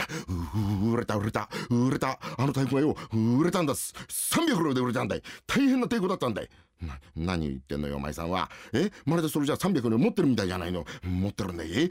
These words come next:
今か、ここに出してやるからな。え？おめえ、この三百両見てぼんやりすんなよ。え？びっくりして、しゃっくりして、座りしょんべんしてバカになるんじゃねえぞ、こんちくしょう。え？いいか、さあ、これがな、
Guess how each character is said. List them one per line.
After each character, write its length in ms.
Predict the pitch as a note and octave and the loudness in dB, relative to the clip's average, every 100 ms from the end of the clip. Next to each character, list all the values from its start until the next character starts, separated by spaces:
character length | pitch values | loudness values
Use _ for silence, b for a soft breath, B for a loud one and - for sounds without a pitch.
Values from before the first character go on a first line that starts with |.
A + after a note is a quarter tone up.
| B | B
今 440 | G#2+ G2+ G#2+ A#2 G2+ | 2 4 4 4 0
か、 100 | G2 | -4
こ 280 | - - A2 | -10 -8 -2
こ 60 | |
に 80 | A2 | -2
出 120 | A#2+ | -2
し 60 | - | -2
て 80 | G2 | -2
や 60 | |
る 60 | F2+ | -2
か 60 | |
ら 100 | F2+ | -6
な。 200 | D#2+ F2 - | -6 -8 -2
え？ 220 | G#2 F3+ B - | 0 0 B -6
お 140 | D#2+ | -2
め 100 | D#2 | -2
え、 20 | |
こ 200 | D#2 G2+ | -2 -2
の 80 | G2+ G#3 - | -2 -4 -10
三 240 | - A2+ | -4 -2
百 120 | G#2+ | 0
両 120 | G2 F#2+ | 0 0
見 40 | |
て 80 | F#2+ | 0
ぼ 120 | A2+ | 2
ん 100 | B2 | 2
や 80 | C3 | 2
り 60 | |
す 100 | G2 | 2
ん 60 | A#2 | 2
な 100 | A2 | 2
よ。 140 | C3+ G#2+ | 0 0
え？ 260 | B2+ A#3 B - | 0 0 B -2
び 180 | A#2 A2+ | 0 0
っ 40 | |
く 100 | - | 0
り 60 | C3 | 0
し 40 | |
て、 80 | G#2 | 0
し 60 | C3+ | -2
ゃ 40 | |
っ 40 | C3+ | 0
く 80 | |
り 80 | B2 | -2
し 20 | |
て、 100 | - | 0
座 180 | G2+ B2+ | -2 0
り 40 | C3 | 2
し 80 | D3+ | 4
ょ 60 | |
ん 40 | A#2+ | 4
べ 60 | |
ん 20 | A2 | 2
し 40 | |
て 80 | G#2 | 0
バ 120 | D3 | 2
カ 100 | C#3 | 2
に 60 | A2+ | 2
な 100 | D3+ | 2
る 80 | |
ん 40 | B2+ | 2
じ 60 | |
ゃ 40 | A#2+ | 2
ね 80 | F#3+ | 2
え 60 | |
ぞ、 100 | F3 | 0
こ 80 | G2+ | -2
ん 40 | F#2 | -4
ち 60 | |
く 20 | - | -2
し 100 | F#2+ | -4
ょ 60 | |
う。 40 | D2+ B G2 D3+ B | -4 B -4 -4 B
え？ 40 | G2+ | -2
い 20 | |
い 20 | |
か、 200 | G#2+ - - | -2 -4 -6
さ 200 | - - | -8 -8
あ、 40 | |
こ 120 | - E2+ | -6 -4
れ 60 | |
が 80 | E2+ | 0
な、 140 | C3+ | 0